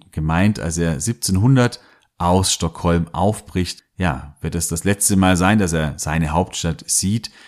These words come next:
Er wird während des gesamten Krieges nicht ein einziges Mal wieder in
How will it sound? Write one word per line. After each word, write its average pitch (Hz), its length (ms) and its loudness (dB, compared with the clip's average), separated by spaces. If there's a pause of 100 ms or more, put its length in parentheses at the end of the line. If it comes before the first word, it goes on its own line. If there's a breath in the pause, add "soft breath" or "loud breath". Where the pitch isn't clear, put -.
(200 loud breath)
Er 82 260 -4
wird 92 220 -2
während 82 220 0
des 82 160 -4
gesamten 92 480 0
Krieges 71 420 -8
nicht - 300 -8
ein 95 240 2
einziges 78 520 -6
Mal 71 320 -8 (200)
wieder 139 260 -10
in 73 320 -8